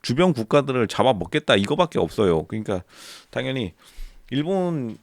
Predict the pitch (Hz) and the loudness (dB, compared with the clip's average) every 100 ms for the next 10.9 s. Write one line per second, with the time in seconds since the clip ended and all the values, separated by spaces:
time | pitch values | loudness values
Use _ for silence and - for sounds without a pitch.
0 | - 123 156 151 - 101 139 147 110 104 | -8 -4 -2 -4 0 0 2 0 0 0
1 | 98 107 143 127 - - 214 190 185 131 | -2 -2 -6 -8 -10 -6 -4 0 -2 -2
2 | 98 90 82 87 104 85 73 - 110 147 | -4 -4 -2 -4 -6 -8 -10 -14 -8 -6
3 | 139 117 - _ - 117 131 120 123 117 | -4 -8 -14 _ -8 -4 -4 -4 -4 -2
4 | 107 98 95 - _ _ _ - - - | 0 -2 -4 -10 _ _ _ -20 -20 -12
5 | 117 107 101 92 92 - - 113 120 85 | -6 -4 -2 -4 -6 -12 -4 -2 -2 -4
6 | - - 82 92 147 131 - 85 104 - | -10 -10 -10 -8 -8 -10 -12 -14 -16 -20
7 | - _ _ - - 117 151 131 165 135 | -20 _ _ -20 -10 -4 -4 -2 -4 -2
8 | 123 135 151 127 120 117 - - - - | -2 -2 -2 -2 -2 -2 -4 -14 -20 -20
9 | - - 101 143 139 123 113 - 185 190 | -20 2 4 4 2 -2 -4 0 2 4
10 | 160 156 151 156 165 90 82 85 76 | 4 2 0 0 0 0 0 0 -2